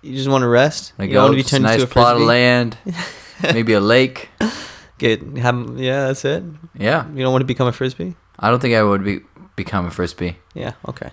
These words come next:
Speaker 1: Not
Speaker 2: 'Cause so
Speaker 1: so
Speaker 2: many
Speaker 1: much.
Speaker 2: dogs would
Speaker 1: <laughs>
Speaker 2: be up on my business, you know?
Speaker 1: <laughs>
Speaker 2: You got this dog slobber
Speaker 1: Yeah,
Speaker 2: all over
Speaker 1: dog
Speaker 2: me.
Speaker 1: slobber.
Speaker 2: I would not be interested in that.
Speaker 1: Yeah, yeah.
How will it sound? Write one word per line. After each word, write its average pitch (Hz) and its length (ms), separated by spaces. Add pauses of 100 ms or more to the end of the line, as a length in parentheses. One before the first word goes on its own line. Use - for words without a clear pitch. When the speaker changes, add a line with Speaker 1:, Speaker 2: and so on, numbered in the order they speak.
(100)
Speaker 1:
Not 120 80
Speaker 2:
'Cause 110 120
so 143 80
Speaker 1:
so - 20
Speaker 2:
many 151 200
Speaker 1:
much. 101 100
Speaker 2:
dogs 117 500
would 107 120
Speaker 1:
<laughs> 107 100
Speaker 2:
be 107 140 (1000)
up 120 220
on 120 140
my 113 300 (500)
business, 117 520 (680)
you 107 120
know? 117 160 (300)
Speaker 1:
<laughs> 110 40
Speaker 2:
You 113 100
got 107 180
this 104 180
dog 107 340
slobber 107 420
Speaker 1:
Yeah, 113 120
Speaker 2:
all 185 80
over 208 100
Speaker 1:
dog 127 240
Speaker 2:
me. - 60
Speaker 1:
slobber. - 340 (480)
Speaker 2:
I 104 60
would 107 120
not 117 200
be 117 100
interested 107 380
in 95 100
that. 92 260 (240)
Speaker 1:
Yeah, 123 400
yeah. 123 240